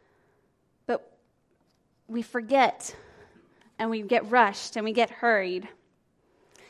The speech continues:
So what if we began to see mealtime as sacred again? What if, uh, we started thinking about our health? How would it affect our health if we started,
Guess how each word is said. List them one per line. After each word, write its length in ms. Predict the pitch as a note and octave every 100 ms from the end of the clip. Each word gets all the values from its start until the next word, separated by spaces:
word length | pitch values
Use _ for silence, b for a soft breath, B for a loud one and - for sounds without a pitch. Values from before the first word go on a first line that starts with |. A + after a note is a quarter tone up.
| b -
So 140 | C#4
what 280 | B3 D#4+ D4+
if 320 | D#4+ D4+ -
we 140 | D4
began 480 | B3 B3+ C4 C4 C4+
to 60 | C4
see 280 | C4 C4+ B3+
mealtime 800 | A#3+ B3+ B3+ C4 A#3+ A3+ A3 G#3+ _ _ -
as 180 | A3+ G#3+ -
sacred 380 | A#3+ - E3+ E3
again? 420 | - - - A3+ _ _ _ _ _ _ _ _ _ _ _ b b b b -
What 300 | C4 C#4 C#4
if, 460 | C#4+ C#4+ C#4+ - D4 B C4
uh, 440 | B3+ A#3 G#3+ G#3+ B B _ _ _ _ _ _ _ _ -
we 140 | B3+
started 340 | - C4 B3
thinking 360 | - C4+ C4 A#3+
about 180 | A3+ A3
our 80 | G#3+
health? 360 | - A#3 G3+
How 200 | - C4+
would 100 | C4+
it 100 | B3+
affect 420 | A#3+ - C#4 C#4
our 100 | A#3
health 320 | A3+ A#3+ A3 A3+
if 120 | -
we 80 | A3
started, 420 | - G#3+ G#3